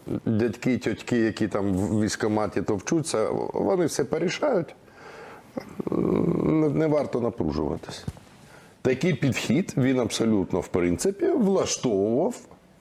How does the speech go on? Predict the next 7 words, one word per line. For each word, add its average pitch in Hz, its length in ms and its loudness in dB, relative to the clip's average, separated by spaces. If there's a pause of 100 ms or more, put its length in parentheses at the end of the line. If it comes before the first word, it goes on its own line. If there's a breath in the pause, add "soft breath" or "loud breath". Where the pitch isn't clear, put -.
(240)
той 143 280 2
електорат, 98 680 2
який - 200 -2
підтримував 117 760 0 (1300 loud breath)
Володимира 127 580 2
Зеленського. 80 600 -2 (800)
Але 117 420 2